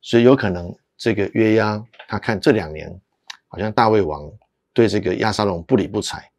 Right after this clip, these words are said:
约押是不是押错宝了呢？哦，所以约押对于押沙龙的事情就不积极，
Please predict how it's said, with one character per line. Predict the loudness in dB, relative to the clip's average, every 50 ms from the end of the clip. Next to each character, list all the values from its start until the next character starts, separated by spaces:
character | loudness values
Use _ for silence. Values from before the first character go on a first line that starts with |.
| _ _ _ _ _ _ _ _ _ _
约 | -4 -2 -2 0
押 | 0 0
是 | 0 0 -2
不 | -2
是 | -2 0 -2 -2 0 2
押 | 2 2 2
错 | 2 2 2 2 2
宝 | 2 0 -2 -2
了 | -4 -6
呢？ | -8 -8 -10 -10 -14 _ _ _ _ _ _ _ _ _
哦， | -10 -8 -8 -6
所 | -2 0 0
以 | 0 0 -2 -4 _ _ _ _ _ _ _
约 | -4 -2 0
押 | 0 0 -2
对 | 0 0 0 0
于 | 0 -2
押 | -4 -4 -4 -2
沙 | -2 -2 -2
龙 | -2 -4
的 | -6
事 | -6 -6 -6
情 | -6 -8 -12 -14 -16 -20 _ _ _ _ _ _ _ -16 -6
就 | -4 -4 -2
不 | 0 -2 -2
积 | -2 0 -2 -4
极， | -4 -6 -10 -10 -12 -14 -18